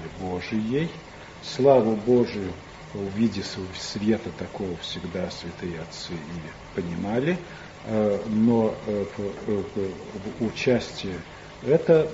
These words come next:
п-, п-, в славе Божией означает действительно, э, п-, то, что они являются рядом с Богом, верные Богу, и, э,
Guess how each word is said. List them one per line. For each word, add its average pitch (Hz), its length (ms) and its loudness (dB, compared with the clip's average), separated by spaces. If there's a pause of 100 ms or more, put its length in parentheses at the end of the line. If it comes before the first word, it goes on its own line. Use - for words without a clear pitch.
(100)
п-, 110 120 2
п-, - 160 -4
в - 80 -6
славе 95 500 0
Божией 170 400 4 (320)
означает 135 800 2 (340)
действительно, 156 720 -2 (380)
э, 104 180 0 (120)
п-, 107 60 -4 (380)
то, 143 140 6
что 135 460 2 (440)
они 120 240 4
являются 123 1000 4 (300)
рядом 113 580 4
с 82 100 -8 (120)
Богом, 90 320 -4 (680)
верные 98 680 4 (120)
Богу, 90 320 -2 (680)
и, 135 300 4 (120)
э, 113 260 6